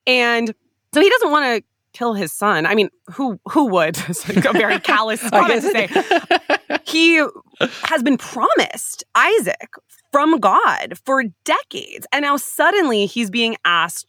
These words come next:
Speaker 1: to kill his son by the very person who gave him his son. It doesn't make any sense, right? And so Abraham is like, "I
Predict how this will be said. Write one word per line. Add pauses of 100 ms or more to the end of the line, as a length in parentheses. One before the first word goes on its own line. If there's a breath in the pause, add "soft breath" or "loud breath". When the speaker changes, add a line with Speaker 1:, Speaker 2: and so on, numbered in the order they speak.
Speaker 1:
to
kill
his
son
by
the
very
person
who
gave
him (160)
his
son. (580 soft breath)
It
doesn't
make (100)
any
sense,
right?
And
so
Abraham
is
like, (160)
"I